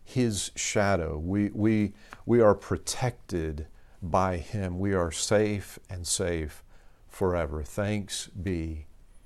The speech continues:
to God. Amen. Amen. And brothers and sisters, if you would, please, would you join me in prayer? Oh God, on this twentieth anniversary of nine eleven, we come before you and we realize that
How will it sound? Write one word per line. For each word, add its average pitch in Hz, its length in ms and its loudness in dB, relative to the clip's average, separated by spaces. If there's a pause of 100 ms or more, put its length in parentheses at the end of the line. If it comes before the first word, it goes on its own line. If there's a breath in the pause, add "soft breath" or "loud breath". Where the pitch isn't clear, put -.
(480)
to 98 120 -2
God. 78 400 -6 (460)
Amen. 82 560 -6 (460)
Amen. 85 600 -6
And 85 320 -8 (600 soft breath)
brothers 95 320 4
and 87 100 -4
sisters, 98 640 -2
if 92 220 -4
you 101 100 -2
would, 85 260 -4
please, 90 520 -4
would 87 180 -6
you 82 80 -6
join 85 300 -4
me 80 100 -4
in 78 140 -6
prayer? 78 420 -10 (1800 loud breath)
Oh 107 100 6
God, 107 220 10
on 98 120 6
this - 340 2 (100)
twentieth 98 400 2
anniversary 87 880 2
of 85 180 -4
nine 87 220 -2
eleven, 85 360 -2
we 87 120 -4
come 90 240 -4
before 92 420 0
you 80 400 -2
and 85 300 -4
we 85 100 -2
realize 82 720 0
that 82 240 -4